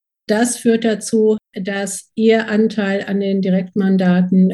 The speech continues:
höher ist als ihr prozentualer Anteil über die Zweitstimmen. So kommen die elf Überhangmandate zustande, die wiederum, und das glaubt man kaum, einhundertsechsundzwanzig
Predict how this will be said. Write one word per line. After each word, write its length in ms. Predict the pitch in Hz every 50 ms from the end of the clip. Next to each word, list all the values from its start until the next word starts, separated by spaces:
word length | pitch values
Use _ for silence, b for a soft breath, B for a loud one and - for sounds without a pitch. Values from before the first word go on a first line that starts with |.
| 180
höher 340 | 185 196 208 220 226 220 214
ist 260 | - 208 202 - -
als 380 | - 190 185 185 185 180 - -
ihr 240 | - - - 180 180
prozentualer 1000 | 180 180 - 226 220 - 220 190 196 190 - 190 180 175 175 180 180 180 180 180
Anteil 540 | 180 185 185 180 190 185 180 175 185 180 180 180 B B B B _
über 420 | - 214 196 190 190 185 185 185
die 180 | 180 170 170 170
Zweitstimmen. 840 | 170 - - 180 185 208 202 - - - 220 208 202 214 214 208 - _ _ _ _ _ _ _ _ _ _ -
So 280 | 185 185 196 202 196
kommen 320 | - - 190 190 196 190 185
die 140 | 185 185
elf 280 | 175 175 170 175 - - -
Überhangmandate 960 | 208 190 208 208 208 214 214 226 226 220 214 220 220 214 214 220 220 - 233
zustande, 840 | - - 233 - - - 214 208 208 220 220 220 220 220 208 - _ _ -
die 240 | 208 220 233 240 233
wiederum, 640 | 240 240 240 226 220 214 - 220 226 240 254 254 262 B B B B B B B B B
und 140 | - 202 196
das 180 | 202 196 185 185
glaubt 300 | 202 196 214 226 226 220
man 160 | 196 190 185
kaum, 400 | - 190 190 185 196 214 208 -
einhundertsechsundzwanzig 1700 | - 202 220 247 233 240 240 226 214 214 214 214 - 202 202 202 - - 208 196 190 185 - 196 190 196 208 202 - 202 196 190 -